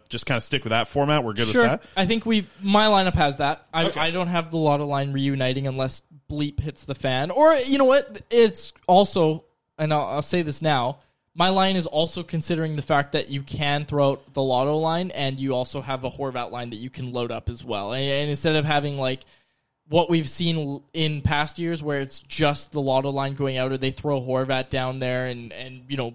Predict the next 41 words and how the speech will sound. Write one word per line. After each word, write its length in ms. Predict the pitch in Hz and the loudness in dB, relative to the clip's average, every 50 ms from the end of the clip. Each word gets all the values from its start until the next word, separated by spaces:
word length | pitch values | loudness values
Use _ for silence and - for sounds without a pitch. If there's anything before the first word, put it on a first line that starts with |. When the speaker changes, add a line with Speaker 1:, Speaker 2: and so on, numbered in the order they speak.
| - - 143 | -12 -8 -4
Speaker 2:
maybe 220 | 139 139 135 143 | -4 -2 -2 -2
Besser 320 | 135 139 131 135 - 143 | -2 -2 -6 -6 -8 -8
was 140 | 139 131 - | -8 -6 -4
sitting 180 | - 135 131 127 | -4 -4 -4 -4
on 80 | 127 | -4
the 60 | 123 127 | -6 -4
bench 260 | 123 120 123 127 - | -4 -4 -4 -4 -6
at 120 | 127 - | -8 -6
that 200 | 120 113 120 - | -6 -8 -8 -6
time 240 | - 143 131 135 139 | -6 -4 -4 -4 -4
and 140 | 135 127 127 | -4 -4 -4
they 80 | 123 | -6
just 180 | 117 123 127 - | -4 -6 -8 -8
throw 220 | - 139 131 131 | -6 -6 -4 -4
their 160 | 127 131 127 123 | -4 -4 -8 -8
gunners 400 | - - 117 127 147 156 147 175 | -8 -8 -6 -4 -4 -2 0 0
out 180 | 165 165 - | 0 0 2
there, 180 | 202 202 214 220 - - - - - - | 4 4 4 2 0 -8 -20 -20 -8 -4
I 100 | 151 156 | -2 2
think 220 | 151 180 175 - | 2 2 2 4
you 120 | 170 165 143 | 2 2 4
have 340 | 156 143 143 135 127 - | 4 4 4 4 2 -2
two 240 | - - 160 151 147 | -4 0 0 2 4
lines 320 | 139 127 127 127 123 120 - | 4 2 2 0 -2 -4 -8
that 60 | 120 | -10
you 120 | 120 127 | -10 -10
can 140 | - - 131 | -8 -6 -4
now 100 | 127 120 | -4 -4
do 140 | 120 120 123 | -4 -4 -4
that 160 | 127 135 139 | -2 -2 -2
with. 120 | 151 165 - | -2 -2 -2
So 60 | 147 | -2
I 60 | 127 | -2
think 200 | 123 135 139 - | 0 -2 -4 -4
the 40 | - | -6
Canucks 320 | - - 135 131 123 - - | -8 -4 -4 -4 -4 -6 -6
can 160 | - 139 127 | -4 -2 0
really 240 | 127 131 127 127 123 | 2 2 2 2 0
be 120 | 123 131 | 0 -2
a 60 | 113 | -4
force 420 | - - - 139 127 120 123 - | -4 -2 -2 0 0 0 -2 -6